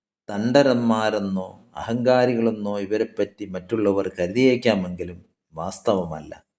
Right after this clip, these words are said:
ഇവർ ശുദ്ധഹൃദയരാണ്. നിർബന്ധ ബുദ്ധി അല്പം കൂടുമെന്നേ ഉള്ളൂ. ഇവരുടെ ജീവിതം മൊത്തത്തിൽ ഗുണദോഷ സമ്മിശ്രമാകയാൽ നല്ലതെന്നോ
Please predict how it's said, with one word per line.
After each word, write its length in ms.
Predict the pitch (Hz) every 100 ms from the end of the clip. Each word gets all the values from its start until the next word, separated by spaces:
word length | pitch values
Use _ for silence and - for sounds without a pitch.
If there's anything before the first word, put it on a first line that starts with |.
| _ _ -
ഇവർ 240 | 92 90
ശുദ്ധഹൃദയരാണ്. 1200 | - - 101 - 135 - 98 104 104 92 85 87 _ _ _ _ _ _ _ -
നിർബന്ധ 500 | 113 135 156 175 175
ബുദ്ധി 360 | 156 151 151
അല്പം 360 | 147 131 139 135
കൂടുമെന്നേ 580 | 117 147 151 113 107 110
ഉള്ളൂ. 360 | 92 87 87 - - - - - - - -
ഇവരുടെ 420 | 101 123 131 127
ജീവിതം 540 | 127 131 127 120 117
മൊത്തത്തിൽ 600 | 117 113 156 147 135 120
ഗുണദോഷ 540 | 101 107 120 123 117 127
സമ്മിശ്രമാകയാൽ 1160 | 113 113 120 117 117 104 107 117 113 107 104 101 -
നല്ലതെന്നോ 760 | 92 95 117 131 120 113 110